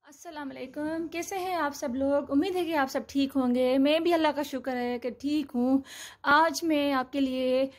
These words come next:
dress designing की video लेकर आई हूँ। उम्मीद है कि पसंद आएगी। अगर पसंद आए तो आप उसे like कीजिएगा, share कीजिएगा, comment कीजिएगा अच्छा अच्छा सा, और मेरे channel को subscribe कीजिएगा। और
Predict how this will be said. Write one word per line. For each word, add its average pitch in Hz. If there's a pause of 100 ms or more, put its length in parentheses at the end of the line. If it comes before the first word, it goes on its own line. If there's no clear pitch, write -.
(300)
dress 269
designing 262
की 262
video 240
लेकर 233
आई 214
हूँ। 233
उम्मीद 311
है 294
कि 269
पसंद 262
आएगी। 220
अगर 233
पसंद 302
आए 233
तो 226
आप 220
उसे 220
like 226
कीजिएगा, 240 (480)
share 294
कीजिएगा, 254 (140)
comment 269
कीजिएगा 269
अच्छा 247
अच्छा 254
सा, 247 (460)
और 311
मेरे 285
channel 254
को 233
subscribe 247
कीजिएगा। 240
और 359